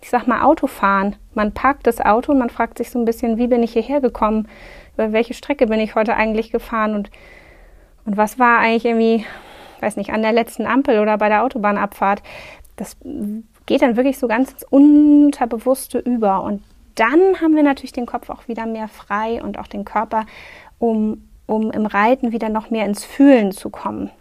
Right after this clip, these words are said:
Also, wenn ihr das ausprobieren wollt, meine Art der Gewichtshilfen, mm, stellt euch darauf ein, dass das erstmal so ein bisschen Kopfarbeit wird und wirklich auch so schwierige Körperarbeit da so in der Ansteuerung,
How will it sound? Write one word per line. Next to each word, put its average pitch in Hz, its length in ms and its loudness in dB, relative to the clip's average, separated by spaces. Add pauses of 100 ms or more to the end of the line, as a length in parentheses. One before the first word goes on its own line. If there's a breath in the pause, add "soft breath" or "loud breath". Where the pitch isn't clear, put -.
(360)
Also, 196 380 -2
wenn 208 160 -2
ihr - 60 -4
das 208 140 -6
ausprobieren 202 640 -2
wollt, 196 300 0
meine 214 440 -2
Art 196 160 -8
der 202 80 -8
Gewichtshilfen, 208 800 -4 (800 loud breath)
mm, 226 280 -2
stellt 254 260 0
euch 302 100 2
darauf 269 340 0
ein, 262 240 2
dass 247 140 -2
das - 140 -10
erstmal 254 320 -4
so 247 80 -4
ein 240 60 -4
bisschen 247 260 -6
Kopfarbeit 285 800 0
wird 285 200 4
und 226 200 -6
wirklich 240 300 -4
auch 220 100 -8
so 226 180 -2
schwierige 277 680 4
Körperarbeit 247 840 -2
da 214 140 0
so 214 100 -4
in 214 120 -4
der 214 100 -4
Ansteuerung, 247 800 0